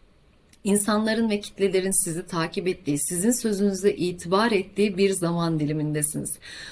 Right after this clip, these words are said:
Atama, terfi, e, bu dönemde gerçekleşebilir. E, uzman olduğunuz bir konuda, e, üst düzey bir yönetici olma ihtimaliniz de var. Kariyerinizde eğer ki uzun zamandır,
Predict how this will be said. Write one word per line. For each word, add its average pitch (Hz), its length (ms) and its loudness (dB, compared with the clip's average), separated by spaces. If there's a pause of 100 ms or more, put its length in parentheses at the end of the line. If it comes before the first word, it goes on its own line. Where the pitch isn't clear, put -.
(180)
Atama, 220 420 0
terfi, 208 640 0 (400)
e, 165 60 0 (840)
bu 202 100 2
dönemde 196 400 6
gerçekleşebilir. 180 1200 0 (380)
E, 151 360 0
uzman 202 360 4
olduğunuz 190 520 0
bir 185 180 0
konuda, 175 680 -2
e, 151 560 -2
üst 202 220 -2
düzey 170 320 0
bir 165 80 -2
yönetici 160 500 -2
olma 160 320 -4
ihtimaliniz 147 640 -4
de 143 100 -4
var. 151 240 -8
Kariyerinizde 233 880 4
eğer 220 380 0
ki 226 260 -2
uzun 202 220 0
zamandır, 208 640 0